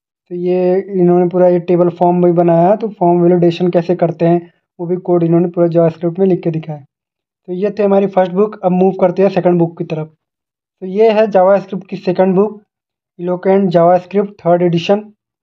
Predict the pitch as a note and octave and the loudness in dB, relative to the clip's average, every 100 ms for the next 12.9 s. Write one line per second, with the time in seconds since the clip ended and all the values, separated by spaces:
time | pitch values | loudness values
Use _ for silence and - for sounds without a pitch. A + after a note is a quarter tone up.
0 | _ _ _ _ - E3 - F3 E3 E3+ | _ _ _ _ -20 -20 -8 -2 0 0
1 | E3+ G3 F3+ F#3+ - _ _ F3 F3+ F#3+ | 2 2 2 0 -8 _ _ -6 -2 -2
2 | F3 G3+ G3+ G3+ D#3+ E3+ D#3+ D#3 D#3 D3 | 0 -2 -2 0 2 2 0 -4 -8 -18
3 | _ _ _ _ _ F#3+ E3+ F#3+ A3 G3+ | _ _ _ _ _ -12 -6 0 0 -2
4 | G#3+ - A3 G#3+ G3+ G#3 G#3 F#3 F3 G3+ | -6 -10 -10 -4 -2 -2 -2 0 2 0
5 | G3+ G#3+ A3 G3+ E3+ G#3 - F#3+ G3+ _ | 0 -2 0 0 0 -2 -2 -4 -4 _
6 | _ _ _ _ F3 G3+ F#3+ F#3+ F#3 G3 | _ _ _ _ -12 -8 -6 -4 -2 2
7 | F#3+ G3 F#3+ _ E3+ D#3 E3+ E3+ F#3+ F#3+ | 2 0 -4 _ -12 -4 -2 0 0 0
8 | F#3 F#3 F3 E3+ E3+ E3 E3 _ _ _ | 0 0 2 2 4 0 -4 _ _ _
9 | E3 F3+ F3+ E3+ E3 F3 E3+ F3 E3+ F3 | -8 -2 -2 -2 -4 -2 0 0 0 0
10 | E3+ F3+ F3 F3 F3 E3+ F3+ - - E3+ | 0 2 2 2 2 2 0 -4 -14 -12
11 | E3+ E3+ E3+ F3 D#3+ E3 E3 E3+ E3 E3 | -10 -8 -4 -2 0 -2 0 0 0 0
12 | E3 E3 E3 _ _ - F3+ F3+ | -2 -4 -6 _ _ -8 -2 0